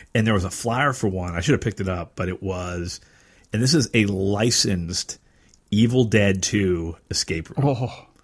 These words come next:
Speaker 2: oh.
Speaker 1: L-,
Speaker 2: Oh,
Speaker 1: licensed.
Speaker 2: sign me up.
Speaker 1: <laughs> And, and the guy that was working there was like, "Yeah, the guy who's doing it is really cool." And when he was talking about it, you could tell that he was so excited about being able to
Speaker 2: Mm-hmm.
Speaker 1: build an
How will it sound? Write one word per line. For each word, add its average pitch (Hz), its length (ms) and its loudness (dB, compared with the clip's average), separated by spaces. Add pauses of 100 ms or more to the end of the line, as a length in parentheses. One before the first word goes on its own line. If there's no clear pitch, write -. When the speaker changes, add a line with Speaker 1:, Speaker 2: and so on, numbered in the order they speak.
(200)
Speaker 2:
oh. 147 380 0 (160)
Speaker 1:
L-, 127 120 -6 (240)
Speaker 2:
Oh, 120 40 0
Speaker 1:
licensed. 127 720 4
Speaker 2:
sign 143 80 2
me 127 60 0
up. 127 260 -2 (100)
Speaker 1:
<laughs> - 960 10 (400)
And, 127 300 6
and 131 180 4
the 123 60 4
guy 135 220 10
that 156 120 8
was 104 140 0
working 131 240 6
there 110 120 2
was 95 120 0
like, 92 200 2
"Yeah, 107 200 6
the 101 80 2
guy 113 180 2
who's 101 120 4
doing 104 160 4
it 98 40 2
is 87 100 -2
really 95 180 -4
cool." 107 240 -2
And 92 260 0 (280)
when 92 120 -4
he 101 180 2
was 117 200 2
talking 98 420 -4
about 113 300 2
it, - 80 -6
you 95 100 -2
could 90 220 -10
tell 92 340 -4
that 87 140 -6
he 95 240 -4
was 87 360 -10
so - 480 -6
excited 87 580 -6
about 85 340 -10
being 95 200 2
able 104 200 2
to 90 60 0
Speaker 2:
Mm-hmm. 104 100 0
Speaker 1:
build 110 360 2 (280)
an 98 180 -4